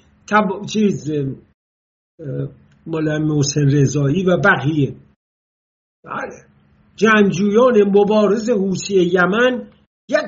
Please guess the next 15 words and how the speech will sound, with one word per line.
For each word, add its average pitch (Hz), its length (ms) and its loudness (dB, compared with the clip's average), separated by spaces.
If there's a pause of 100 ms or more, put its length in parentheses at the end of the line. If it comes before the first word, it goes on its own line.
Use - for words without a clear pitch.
(140)
کشتی 208 400 -4
اسرائیلی 175 600 -4
رو 165 140 -4
گرفت. 120 500 -12
آره، 277 420 -8
یک 202 240 -2
کشتی 165 680 -2 (1000)
بازرگانی 143 1400 0 (540)
با 156 140 0
پرچم 156 560 0
لیبریا 147 840 4
بود 131 280 -4
و 117 200 -4 (640)
داشت 190 260 -2
می‌رفت. 160 460 -2